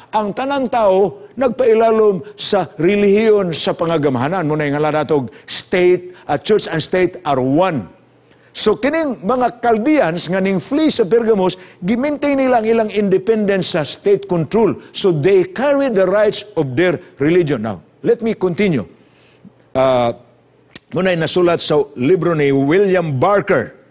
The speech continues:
page one hundred eleven to one hundred, uh, one hundred, two hundred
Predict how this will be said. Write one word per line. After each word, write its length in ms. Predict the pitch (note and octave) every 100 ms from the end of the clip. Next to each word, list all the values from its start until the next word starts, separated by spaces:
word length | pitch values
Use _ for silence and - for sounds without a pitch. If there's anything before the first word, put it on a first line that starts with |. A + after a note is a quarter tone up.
| _ _ _ _ -
page 400 | D3+ D#3 B2+ C3+
one 320 | C#3+ D#3 D#3
hundred 480 | D3+ D3 C#3 B2 A2+ - _ _ C#3
eleven 480 | C#3+ E3+ D#3 E3+ D#3
to 80 | D3
one 400 | C3+ C#3+ E3 D#3
hundred, 480 | B2 D3+ D3 C3+ D3
uh, 80 | C3
one 160 | D3+
hundred, 320 | D3+ C#3+ C3+ -
two 160 | D#3
hundred 240 | D3+ D3